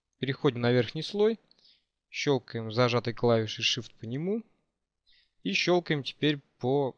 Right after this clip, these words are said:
предпоследнему слою, также с зажатой клавишей Shift. У нас выделяются все слои, да? И мы нажимаем теперь Ctrl G. У нас слои помещаются в группу, и мы теперь можем посмотреть на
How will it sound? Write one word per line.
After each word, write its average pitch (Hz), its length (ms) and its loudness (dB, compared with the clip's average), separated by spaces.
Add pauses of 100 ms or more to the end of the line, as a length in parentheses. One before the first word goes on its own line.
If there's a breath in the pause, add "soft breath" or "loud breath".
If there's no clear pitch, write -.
предпоследнему 113 720 -2
слою, 107 320 -10
также 120 340 -2
с 104 40 -10
зажатой 107 400 -4
клавишей 104 420 -6
Shift. - 320 -4 (600 soft breath)
У 139 40 -6
нас 127 200 0
выделяются 113 580 0
все - 300 -8
слои, 107 420 -4
да? 170 240 0 (560 soft breath)
И 196 100 0
мы 226 300 2 (140)
нажимаем 139 520 -2
теперь 127 320 -2
Ctrl 117 540 -4 (100)
G. 113 380 -8 (1300)
У 131 60 -10
нас 143 200 4
слои 117 280 2
помещаются 107 600 -6
в 110 80 -8
группу, 226 460 -2 (600 loud breath)
и 226 120 0
мы 208 160 2
теперь 135 300 -2
можем 127 300 0
посмотреть 160 760 -2 (260)
на 131 400 -2